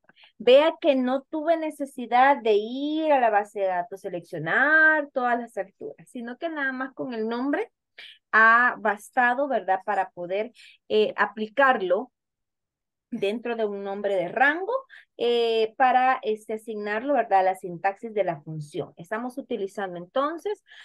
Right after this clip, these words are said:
la función max, la función min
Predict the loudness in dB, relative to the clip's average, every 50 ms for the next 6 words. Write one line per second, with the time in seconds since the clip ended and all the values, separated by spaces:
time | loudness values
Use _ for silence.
0 | -20 _ 0 2 2 2 2 -2 -10 -12 -12 -14 -12 -10 -8 -8 -6 -4 0 2
1 | 2 2 2 -2 -10 -20 -20 -20 _ _ _ _ _ _ _ _ _ -4 -4 -4
2 | -4 -6 -10 -12 -12 -14 -16 -14 -12 -12 -12 -12 -10 -8 -8 -6 -6 -6 -6